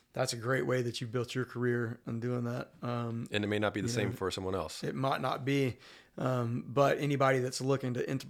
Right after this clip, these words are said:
Speaker 1: implement a strategy like yours, you know, they should talk to you.
Speaker 2: Sure.
Speaker 1: You know, 'cause you've got a lot of great advice on how do you build it like this, you know?
Speaker 2: Yeah.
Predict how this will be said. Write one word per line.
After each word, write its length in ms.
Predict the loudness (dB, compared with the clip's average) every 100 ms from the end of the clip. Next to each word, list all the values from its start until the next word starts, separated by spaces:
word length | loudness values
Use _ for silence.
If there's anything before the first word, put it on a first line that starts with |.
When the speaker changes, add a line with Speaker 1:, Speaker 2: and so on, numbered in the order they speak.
| -2
Speaker 1:
implement 400 | 0 2 2 2
a 60 | 0
strategy 580 | 2 4 4 2 0
like 240 | 0 0 0
yours, 440 | 2 4 2 -2 -10 -20 -20 _ _
you 120 | -4
know, 260 | -2 -2 -6 -10
they 260 | 0 0
should 180 | 0 -2
talk 220 | -2 -2
to 100 | -6
you. 160 | -10 -10 -14
Speaker 2:
Sure. 220 | -10 -8 -8 _
Speaker 1:
You 140 | 0 4
know, 280 | 4 4 0 -2
'cause 220 | -2 -2
you've 120 | 0
got 140 | 0 0
a 20 |
lot 200 | -2 -4
of 60 | -4
great 260 | -4 -4
advice 520 | -6 -6 -6 -6 -8 -12 -8
on 160 | -4 -2
how 220 | -2 -2
do 60 |
you 80 | -2
build 260 | 0 0 0
it 80 | -2
like 180 | -6 -6
this, 380 | -6 -6 -8 -8
you 60 | -8
know? 180 | -8 -10 -12
Speaker 2:
Yeah. 160 | -10